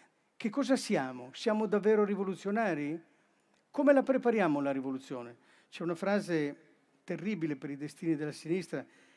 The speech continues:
che io ho messo come esergo all'inizio del libro di Turati nel millenovecentoventi, in una lettera alla sua compagna Anna Kulishov. "Quanto sarebbe prezioso per noi questo momento storico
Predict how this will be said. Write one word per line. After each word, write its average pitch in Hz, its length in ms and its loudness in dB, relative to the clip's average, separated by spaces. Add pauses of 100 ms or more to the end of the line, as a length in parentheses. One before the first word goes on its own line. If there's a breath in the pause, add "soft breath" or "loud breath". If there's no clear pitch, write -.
(160 soft breath)
che - 120 -8
io 180 100 0
ho - 20 2
messo 165 400 0
come 147 640 -4
esergo 151 680 0
all'inizio 143 460 -2
del 143 140 -6
libro 151 420 -6 (460 soft breath)
di 156 180 -8
Turati 165 440 2
nel 143 140 -4
millenovecentoventi, 151 1400 -2 (360 soft breath)
in 160 100 -6
una 156 160 -2
lettera 165 380 -2
alla 143 140 -6
sua 151 200 -8
compagna 151 640 -4
Anna 151 200 -4
Kulishov. 147 540 -10 (1400 soft breath)
"Quanto 240 340 2
sarebbe 208 360 2
prezioso 180 720 -2
per 156 200 -6
noi 160 240 2
questo 156 300 -10
momento 160 460 0
storico 131 800 -10